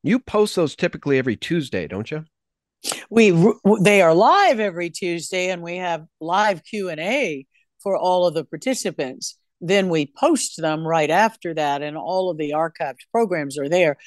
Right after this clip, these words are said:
Speaker 2: We don't always post the Q and A as part of the archive because I don't want to violate people's privacy. A lot of times people are asking more personal questions.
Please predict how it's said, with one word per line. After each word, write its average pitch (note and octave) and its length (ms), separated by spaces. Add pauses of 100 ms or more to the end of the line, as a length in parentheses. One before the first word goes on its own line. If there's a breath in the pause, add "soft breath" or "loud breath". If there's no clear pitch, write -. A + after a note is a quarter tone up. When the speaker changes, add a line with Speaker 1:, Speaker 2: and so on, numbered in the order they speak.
(240 loud breath)
Speaker 2:
We G#3+ 100
don't D#4+ 220
always C4 300
post G#3 400
the - 80 (100)
Q F#3 240
and D3 100
A E3 360
as F3+ 120
part F#3 240
of E3 60
the D#3 140
archive A3 500 (380)
because G#3 400 (100)
I G3 140
don't B3 340
want F#3 220
to E3 80
violate E3+ 560
people's D#3+ 360
privacy. E3+ 640
A D3+ 80
lot D#3 200
of D3+ 140
times D#3+ 380 (300 soft breath)
people D#3 240
are C#3+ 120
asking D3+ 520
more D3 140
personal D#3 440
questions. D#3 720